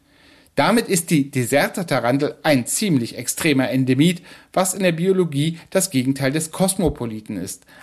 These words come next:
Ein Tier also, das nur in einem eng begrenzten Gebiet zu finden ist. In diesem kleinen Tal baut sich die Deserta-Tarantel kleine Wohnröhren in Felsspalten, wo sie ihrer Beute auflauert, Käfern, Tausendfüßlern und sogar kleinen Eidechsen.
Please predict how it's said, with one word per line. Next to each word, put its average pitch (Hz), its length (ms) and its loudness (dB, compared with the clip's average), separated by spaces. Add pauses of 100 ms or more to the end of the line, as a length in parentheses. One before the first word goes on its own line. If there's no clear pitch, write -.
(100)
Ein 143 220 2
Tier - 280 0
also, 127 460 -2
das 147 240 -2
nur 180 160 4
in 185 60 -4
einem 170 360 -2
eng 233 160 0
begrenzten 190 600 -2
Gebiet 170 280 0
zu 170 120 -4
finden 117 360 -2
ist. - 320 -8 (600)
In 127 120 2
diesem 254 260 2
kleinen 117 280 0
Tal 196 400 0
baut 202 280 0
sich 190 140 -6
die 127 140 -12
Deserta-Tarantel 143 920 -2
kleine 190 420 -2
Wohnröhren 147 600 0
in 107 100 -8
Felsspalten, 170 800 -2 (220)
wo 240 140 -4
sie 233 100 -4
ihrer 220 160 -4
Beute 147 400 2
auflauert, 104 640 0
Käfern, 180 560 -2
Tausendfüßlern 135 880 -2
und - 160 -6
sogar 170 320 -2
kleinen 131 260 -2
Eidechsen. 104 720 -4